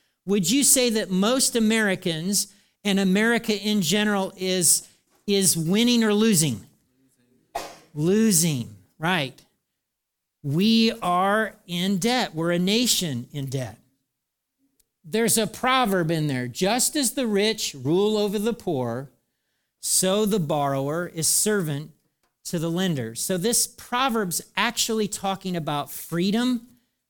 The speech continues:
and power. And only the rich have the kind of access to power that money brings. Only the rich call the shots. There's no question in this proverb who has the power. Borrowers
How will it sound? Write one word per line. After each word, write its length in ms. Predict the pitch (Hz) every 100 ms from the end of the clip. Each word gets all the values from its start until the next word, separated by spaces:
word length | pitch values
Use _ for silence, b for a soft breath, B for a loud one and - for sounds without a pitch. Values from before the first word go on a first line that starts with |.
| -
and 220 | 185 175
power. 580 | - 185 147 110 101 127 _ _ _ _ -
And 140 | 185
only 240 | 214 247 226
the 160 | 196
rich 540 | 175 233 190 - - -
have 240 | 208 190 165
the 80 |
kind 280 | 175 190 190
of 100 | 156
access 560 | 170 208 - 165 147 -
to 160 | - 143
power 460 | - 196 180 170
that 200 | 143 175
money 280 | 156 170 160
brings. 560 | 127 123 104 113 - - _ _ _ 214
Only 300 | 220 226 196
the 160 | 175
rich 440 | 175 220 196 - -
call 260 | 185 160
the 100 | 143
shots. 500 | - 185 160 123 -
There's 200 | 175 165
no 120 | 226
question 480 | 233 247 247 - 208
in 120 | 185
this 140 | 175 160
proverb 500 | - 214 190 175 151
who 180 | 196 190
has 260 | 175 170
the 120 | 185
power. 440 | 180 220 220 143 123
Borrowers 1160 | 104 170 185 240 196 139 123 127 196 220 -